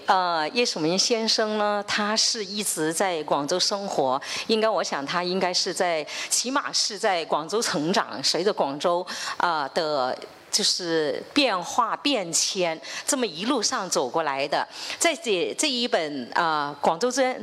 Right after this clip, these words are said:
之前的话呢，其实叶曙明先生他已经有很多的作品，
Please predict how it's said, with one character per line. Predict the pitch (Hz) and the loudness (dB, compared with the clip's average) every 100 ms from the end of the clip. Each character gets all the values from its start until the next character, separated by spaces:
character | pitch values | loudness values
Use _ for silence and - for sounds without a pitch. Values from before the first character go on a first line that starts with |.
| - | -4
之 | - 226 | -2 0
前 | - - 123 147 | 0 0 -2 0
的 | 226 | -2
话 | 214 226 190 | 0 0 2
呢， | 156 | 0
其 | 143 - | 0 0
实 | 196 196 185 | 0 0 0
叶 | 247 | 0
曙 | 240 147 | 0 0
明 | 147 | 0
先 | 196 226 233 | 2 0 0
生 | 240 226 - - - | 0 -2 -6 -10 -4
他 | - 294 349 | -2 0 -2
已 | 277 285 | -2 0
经 | 247 240 | 2 2
有 | 233 | 2
很 | - - 165 120 | 0 0 -2 0
多 | 156 220 254 | 2 2 2
的 | |
作 | - 285 214 | -2 0 0
品， | - - 117 | -2 -4 -4